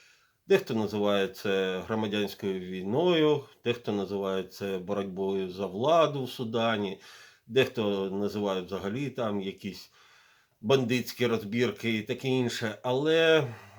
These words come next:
мало хто каже про те, що саме ця війна в Судані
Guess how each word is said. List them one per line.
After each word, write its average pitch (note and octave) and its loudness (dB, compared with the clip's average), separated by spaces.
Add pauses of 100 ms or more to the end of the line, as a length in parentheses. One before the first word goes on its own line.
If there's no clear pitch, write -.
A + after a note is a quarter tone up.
мало C#3 -2
хто C#3+ 2
каже C#3 0
про C3 -4
те, D3+ 0
що A#2+ -2
саме C3 0
ця C#3 0
війна B2 0
в A2+ -4
Судані C3 -2